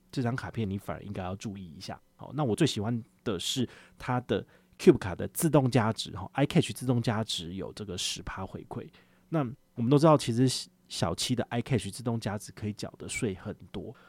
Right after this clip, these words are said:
不只是一般新增消费哦，重所税、好，一般的地方税，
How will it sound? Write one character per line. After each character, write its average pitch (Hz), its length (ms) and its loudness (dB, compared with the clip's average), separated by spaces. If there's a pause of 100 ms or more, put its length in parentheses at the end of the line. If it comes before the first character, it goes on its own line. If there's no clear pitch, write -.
(100)
不 - 80 -2
只 120 140 2
是 127 100 2
一 147 80 8
般 135 140 6
新 127 140 4
增 127 100 6
消 123 180 2
费 123 200 2
哦， 104 120 0 (360)
重 160 180 8
所 110 220 0
税、 - 340 2 (240)
好， 92 240 -10
一 156 100 -4
般 131 300 -2
的 123 100 0
地 147 160 2
方 120 220 0
税， 120 340 0